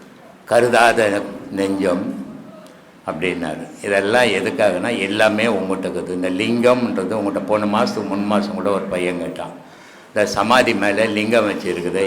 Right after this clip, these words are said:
எதுக்கு?" அப்படின்னு. "உனக்கு ஏன்டா அந்த வீண் வேலை எல்லாம்?" அப்படின்னு. ஏன்னா அந்த லிங்கம்ன்றது என்னத்துக்கு ஒரு ஒரு சமாதியிலையும் வைக்கிறாங்கன்னா சக்தி வேறோவாகவும் சிவம் வேறோவாகவும் இருக்குது.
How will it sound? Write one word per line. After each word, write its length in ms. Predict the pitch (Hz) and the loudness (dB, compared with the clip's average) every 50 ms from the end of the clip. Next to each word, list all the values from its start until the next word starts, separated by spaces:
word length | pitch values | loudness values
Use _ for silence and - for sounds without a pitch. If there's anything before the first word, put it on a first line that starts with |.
| 90 82 | 0 -2
எதுக்கு?" 300 | 85 87 98 92 95 90 | -2 -4 -4 -4 -4 -4
அப்படின்னு. 280 | - - 85 82 85 92 | -4 -6 -6 -6 -4 -2
"உனக்கு 220 | 98 98 92 98 | -2 0 0 2
ஏன்டா 220 | 101 104 101 104 95 | 2 2 2 2 0
அந்த 80 | 87 90 | 0 -2
வீண் 280 | 87 90 95 95 90 | -2 -2 -2 0 0
வேலை 240 | 87 85 80 80 78 | 0 0 0 0 -2
எல்லாம்?" 280 | 76 76 80 76 73 73 | -2 -4 -4 -6 -6 -8
அப்படின்னு. 300 | 73 73 73 67 - - 69 - - - - - - - - - - - - - - - - - - - - | -10 -12 -12 -12 -12 -14 -16 -16 -18 -18 -20 -20 -20 -20 -20 -20 -20 -20 -20 -20 -20 -20 -20 -20 -14 -4 0
ஏன்னா 480 | 104 110 107 98 90 85 - 90 117 127 127 104 90 - - 101 - - - - - - - | 2 4 4 2 2 0 0 0 0 0 0 -2 -6 -8 -12 -14 -16 -18 -18 -20 -20 -14 -12
அந்த 160 | - 98 95 95 | -6 -4 -2 -2
லிங்கம்ன்றது 880 | 90 87 104 113 123 143 135 139 143 135 127 120 - - 98 95 98 113 113 104 | 0 0 0 0 0 2 4 4 4 4 2 0 0 -2 -2 -2 -2 0 0 0
என்னத்துக்கு 580 | 92 98 104 113 120 123 120 123 113 - 117 120 117 | -2 -2 0 0 2 0 0 0 -2 -2 0 0 2
ஒரு 240 | 113 107 98 98 98 101 101 104 | 2 2 2 2 2 2 4 2
ஒரு 180 | 104 98 90 - - | 2 2 0 -4 -6
சமாதியிலையும் 600 | 98 98 95 104 107 104 104 98 95 95 90 87 | -6 -2 0 0 2 2 0 -2 -2 -4 -4 -4
வைக்கிறாங்கன்னா 720 | 90 90 90 101 92 92 92 85 85 85 82 85 92 110 135 - - - - - - - - - - - - - - - - - - | -6 -4 -4 -2 -2 -2 -2 -4 -6 -8 -6 -6 -4 -4 -4 -6 -6 -10 -12 -14 -18 -20 -20 -20 -20 -20 -20 -20 -20 -20 -20 -20 -18
சக்தி 540 | - - - - 123 120 - - - 151 151 | -14 -6 0 2 2 2 0 -2 0 0 2
வேறோவாகவும் 840 | 139 123 120 117 113 113 113 113 107 101 101 98 101 120 135 143 135 | 4 6 6 6 6 6 6 6 6 6 6 4 2 0 0 0 -2
சிவம் 420 | - - 107 107 113 123 120 113 | 0 0 0 2 2 2 2 2
வேறோவாகவும் 640 | 104 98 95 95 92 92 95 92 85 90 104 113 107 | 2 2 2 2 2 2 2 2 2 2 0 0 -2
இருக்குது. 380 | - 110 87 85 78 - 82 | -2 -6 -6 -8 -8 -8 -10